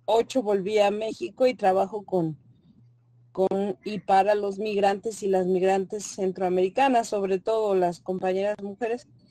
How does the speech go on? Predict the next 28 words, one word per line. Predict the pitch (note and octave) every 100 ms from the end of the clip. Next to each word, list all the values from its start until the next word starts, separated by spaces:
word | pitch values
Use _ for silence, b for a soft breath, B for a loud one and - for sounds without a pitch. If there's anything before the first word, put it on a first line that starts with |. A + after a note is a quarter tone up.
| b b -
y | G3+
ahí | G3+ A3
conocí, | C4+ B3+ A#3+ - B3+ B3 G#3+
bueno, | F#3 A3+ G#3+ F#3+
conforme | G3+ F#3 G3+ G3 G#3
el | G3
trabajo | G3 F#3+ G#3+ A#3+
que | A3+ G#3+
vengo | G#3+ A3 G#3+
haciendo | G#3+ A#3+ G3 F3+
desde | E3 E3+ F3+
dos | F3+ F#3
mil | G3 A3
ocho, | A3 G#3+ B3+ C4 _ _ _ _ _ -
la | G3 F#3+
caravana | G3+ G3 G3 A3 A3+
llegó | A3 G3 F3+ G3+
a |
nosotros | G#3 G3 F#3+ F#3 - E3 D3+ - - -
en | F3 F#3
un | F#3
tiempo | F3+ G3 F3+ F#3+
muy | F#3 F#3+ F#3+
melancólico | F#3 F#3+ F3+ G3 G#3 G#3 - G#3+
y | G#3
nos | F#3 F3 E3+ -
hizo | F#3 F#3
sentir | F#3 F3 G3 F#3+